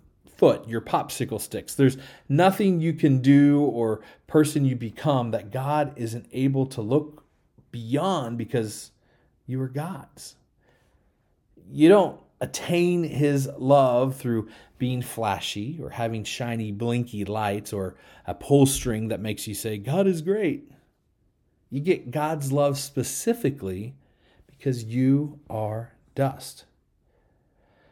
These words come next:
Perhaps it's right there where we can find our ability to bless God with our whole being.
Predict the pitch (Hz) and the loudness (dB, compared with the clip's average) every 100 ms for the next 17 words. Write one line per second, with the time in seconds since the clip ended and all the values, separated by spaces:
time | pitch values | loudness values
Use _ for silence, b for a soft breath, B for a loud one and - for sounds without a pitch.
0 | _ - 120 151 135 - - - - 127 | _ -4 0 0 0 -8 -8 -8 -6 -6
1 | - - - - 139 127 120 143 123 113 | -6 -8 -10 -2 0 2 4 4 4 4
2 | 113 117 120 - 127 123 113 104 107 127 | 0 -2 -4 -2 0 2 0 0 2 2
3 | 120 107 95 90 113 113 - - 107 107 | 2 -2 -6 -4 -2 -2 -2 -4 -2 -2
4 | 98 - 95 95 b b - 143 117 101 | -6 -6 -6 -6 b b 0 2 2 -2
5 | 85 78 | -8 -12